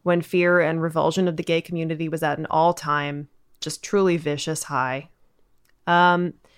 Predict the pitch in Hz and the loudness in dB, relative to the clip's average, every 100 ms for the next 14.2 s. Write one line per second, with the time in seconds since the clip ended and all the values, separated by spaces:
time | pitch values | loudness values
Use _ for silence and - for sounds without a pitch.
0 | _ _ _ _ - 247 311 339 254 349 | _ _ _ _ -2 4 6 8 8 10
1 | 240 - - _ 196 - 180 196 - 180 | 8 4 -6 _ 4 4 4 4 4 6
2 | 208 214 220 214 202 208 208 202 202 202 | 4 4 4 4 4 4 2 2 0 0
3 | 208 233 - 151 151 - 170 170 160 - | 0 -2 -2 -4 -2 2 2 2 -2 -12
4 | - 185 175 165 - 214 160 165 190 180 | -2 2 2 0 -4 0 0 0 0 2
5 | 180 185 185 185 185 - 196 156 143 - | 2 2 2 0 0 4 4 4 0 -2
6 | 175 165 156 - 202 147 185 - _ - | -2 -2 -2 -4 -4 -4 -10 -16 _ 0
7 | 185 180 175 170 180 - _ _ _ _ | 4 6 4 0 -4 -12 _ _ _ _
8 | _ _ _ - 214 - 254 254 214 190 | _ _ _ -2 2 6 6 6 4 2
9 | 190 185 175 208 202 202 202 - - _ | 4 2 2 0 2 4 4 0 -10 _
10 | - 262 170 165 - 233 285 294 - 285 | 0 2 2 0 -4 0 2 2 0 -2
11 | 226 156 143 165 - 170 175 165 - - | 0 0 0 -4 -6 0 0 0 -4 -4
12 | - 175 160 165 165 - 190 180 170 175 | 0 0 2 2 0 -2 0 4 4 4
13 | 170 170 - 175 165 147 - 131 131 151 | 2 2 0 -2 0 -2 -4 -6 -4 -4
14 | 180 | -4